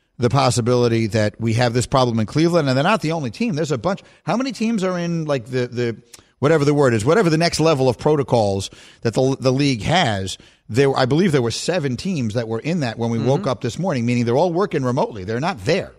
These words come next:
Speaker 1: right? They're not
Speaker 2: That's right.
Speaker 1: practicing.
Speaker 2: Yeah, a quarter of the league almost.
Speaker 1: A quarter of the league is not practicing.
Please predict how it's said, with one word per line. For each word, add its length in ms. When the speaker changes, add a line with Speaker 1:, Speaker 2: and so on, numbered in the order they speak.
Speaker 1:
right? 220
They're 100
not 160
Speaker 2:
That's 80
right. 100
Speaker 1:
practicing. 300
Speaker 2:
Yeah, 60
a 40
quarter 220
of 60
the 80
league 160
almost. 340
Speaker 1:
A 60
quarter 260
of 60
the 60
league 180
is 100
not 160
practicing. 640